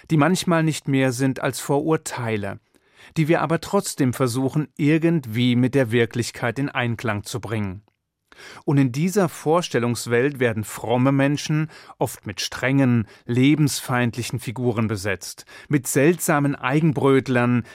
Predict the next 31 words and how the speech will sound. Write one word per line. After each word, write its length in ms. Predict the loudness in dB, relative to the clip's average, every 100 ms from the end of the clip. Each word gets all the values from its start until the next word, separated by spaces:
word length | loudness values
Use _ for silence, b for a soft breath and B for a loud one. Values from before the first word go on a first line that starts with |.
| B
die 60 | -6
sich 280 | -4 -6 -2
eher 380 | 2 2 2 -2
in 160 | -4
Enthaltsamkeit 1080 | -2 -4 -4 -2 -2 0 -2 -2 -2 -2 -2
üben, 480 | -2 0 2 2 2 -2 B B
als 260 | -6 -6 -6
die 140 | -10
Freuden 440 | -8 -2 0 2 0
des 200 | -2 -2
Lebens 420 | 0 0 -2 -4
zu 100 | -4
genießen. 600 | 0 0 -2 -4 -14 -20 _ _ _ _ _ _ _ B B B
Nun 200 | 2 4
gibt 360 | 4 0 -4 -4
es 160 | -8 -4
diese 260 | -4 -2
Exemplare 760 | -2 -4 -6 -6 -4 -4 -2 -4
natürlich. 840 | -6 -6 -8 -8 -10 -16 -20 -20 _ -8
In 100 | -4
der 120 | -2
einen 240 | 0 2
Religion 420 | 2 2 2 4
mehr, 400 | 4 4 4 2 0 B B
in 120 | 0
der 140 | 2
anderen 460 | 0 0 2 2 2
weniger, 580 | 2 2 2 -2 -4 -8 b b
je 220 | 2 2
nach 300 | 2 0 0
Weltbild, 760 | 0 0 -2 -2 0 0 -4